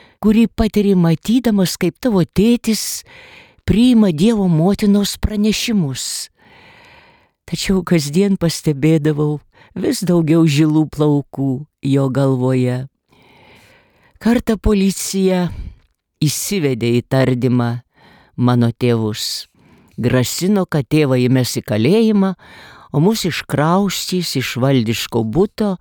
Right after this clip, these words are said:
jeigu mano religinė veikla nesiliaus. Žinojome, kad jie gali padaryti beveik viską, ko užsimanys. Komunizmo laikais jokio daikto negalėjome laikyti savo nuosavybę.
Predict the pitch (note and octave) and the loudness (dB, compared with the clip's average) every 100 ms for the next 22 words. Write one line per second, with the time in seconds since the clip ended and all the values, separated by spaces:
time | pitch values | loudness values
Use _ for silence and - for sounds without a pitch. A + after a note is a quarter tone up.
0 | - - - - B2 C#3 D#3+ C3+ D3 D3 | -12 -20 -20 -2 0 2 0 0 0 2
1 | D3 C3+ C3+ _ - C#3 C#3+ B2 C#3+ B2 | 2 0 -2 _ 0 2 2 2 2 2
2 | B2 A#2 A2 A2+ A2 C#3 F3+ B3 G3+ F3 | 2 2 0 0 0 0 2 4 2 2
3 | - C3+ A2 G#2+ A2 - - - _ _ | -2 -2 -2 -4 -8 -8 -10 -12 _ _
4 | - - - - _ _ - F3 A3 C4+ | -20 -20 -20 -20 _ _ -6 -2 0 0
5 | C4+ F#3 B2 A#2+ A2+ B2 B2 C#3 E3 D#3+ | 0 2 2 0 0 0 0 0 0 0
6 | - A#2 A2+ A#2+ A#2+ - G#2+ A2+ A#2 A2+ | -2 0 2 2 0 -2 -2 0 0 -2
7 | A#2 C#3+ G#3+ - - G3 E3+ - C#3+ C3+ | -2 0 0 -4 -4 -4 -4 -4 -2 -2
8 | A#2+ - A#2+ A#2 A2+ A2 G#2+ - - - | -4 -6 -2 0 0 0 -4 -8 -12 -14
9 | _ - - - - - - _ _ - | _ -20 -20 -20 -20 -20 -20 _ _ 0
10 | G3+ G#3+ A3+ A3+ G3+ G3+ G3 F#3 A3 A3 | 2 4 4 4 2 2 2 2 2 2
11 | G3+ - G3 F#3 F#3 F3 G#3+ G#3+ - C3 | 0 -2 -2 0 0 0 -2 -2 -2 0
12 | B2 A#2+ B2 B2 A#2+ A#2+ A#2 A#2+ - C#3 | 0 0 2 2 0 0 0 0 0 -2
13 | A#2+ - C3+ B2+ B2+ B2 A#2 - B2+ A2 | -4 -4 -2 0 2 2 0 -2 -2 0
14 | A#2+ A2+ A2 A2 | 0 -2 -4 -8